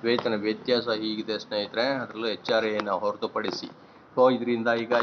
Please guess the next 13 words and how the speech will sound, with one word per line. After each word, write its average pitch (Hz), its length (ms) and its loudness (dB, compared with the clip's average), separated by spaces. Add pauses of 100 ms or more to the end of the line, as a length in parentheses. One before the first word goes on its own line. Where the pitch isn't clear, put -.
(160)
ಏಳನೇ 123 240 4
ವೇತನ 110 400 0
ಆಯೋಗ 104 300 0 (200)
ಜಾರಿಯಾದ್ರೆ, 113 720 4
ರಾಜ್ಯ 110 320 2
ಸರ್ಕಾರಿ 107 460 -2
ನೌಕರರ 101 420 0
ವೇತನದಲ್ಲಿ 117 880 2
ಬಹಳಷ್ಟು 113 600 0
ಹೆಚ್ಚಳ 110 340 2
ಆಗುವ 104 300 2
ಸಾಧ್ಯತೆ 113 640 2
ಇದೆ. 131 180 6